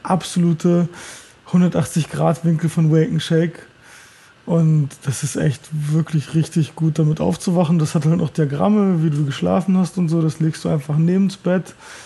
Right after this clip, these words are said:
Am besten natürlich, äh, gleich aufladen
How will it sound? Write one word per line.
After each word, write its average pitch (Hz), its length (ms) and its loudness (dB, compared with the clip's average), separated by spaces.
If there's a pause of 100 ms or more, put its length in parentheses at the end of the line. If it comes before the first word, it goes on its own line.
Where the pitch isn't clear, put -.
(260)
Am 175 140 0
besten 156 280 0
natürlich, 156 460 0
äh, 156 260 0
gleich 151 240 0
aufladen 202 680 2